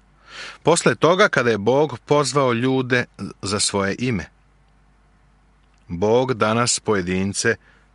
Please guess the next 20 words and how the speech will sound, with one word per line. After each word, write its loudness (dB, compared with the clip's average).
poziva -2
svome -4
imenu. -4
Oni 2
postaju 2
deo 4
crkve, -2
tela 2
vernika. -2
Dolazi 0
dan 2
kada -4
će -4
Bog 0
svoju 0
crkvu -2
ukloniti -2
sa -2
ovoga -4
sveta. -4